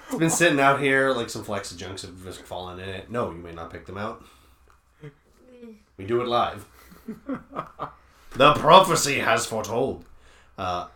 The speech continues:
Speaker 1: how dangerous is the hazard is m-, the more specific question is how much damage do you want the hazard to deal? And that will determine its threat category from one D six as a minor d-, as a minor hazard to six D six as a murderous hazard.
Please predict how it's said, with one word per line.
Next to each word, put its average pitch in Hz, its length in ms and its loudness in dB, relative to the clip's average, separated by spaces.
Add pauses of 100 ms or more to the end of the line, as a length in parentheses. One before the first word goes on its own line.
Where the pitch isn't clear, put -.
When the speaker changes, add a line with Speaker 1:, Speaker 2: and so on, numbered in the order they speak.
(140)
Speaker 1:
how 185 240 6
dangerous 151 480 2
is 135 100 -2
the 127 140 0
hazard 131 400 0
is 117 200 -4
m-, 151 300 -2
the 143 140 0
more 226 240 0
specific 220 460 -2
question 151 280 0
is 127 80 -6
how 196 80 -4
much - 180 -4
damage 123 380 -4
do 117 80 -8
you 113 100 0
want 95 200 -6
the 95 100 -8
hazard 73 380 -14
to 78 80 -16
deal? 82 480 -12 (640)
And 104 120 -6
that 107 120 -4
will 110 80 -4
determine 101 380 -6
its 101 100 -10
threat 208 260 -2
category 80 540 -10
from 82 480 -14
one 104 280 -2
D 101 140 -6
six 104 340 -8
as 87 120 -14
a 90 40 -12
minor 110 360 -4
d-, 120 80 -6
as 113 180 -6
a 110 60 -4
minor 117 240 -4
hazard 123 320 -4
to 123 80 -12
six 208 280 -6
D 110 140 -8
six 147 320 -6
as 120 100 -10
a 107 40 -8
murderous 113 440 -4
hazard. 76 440 -14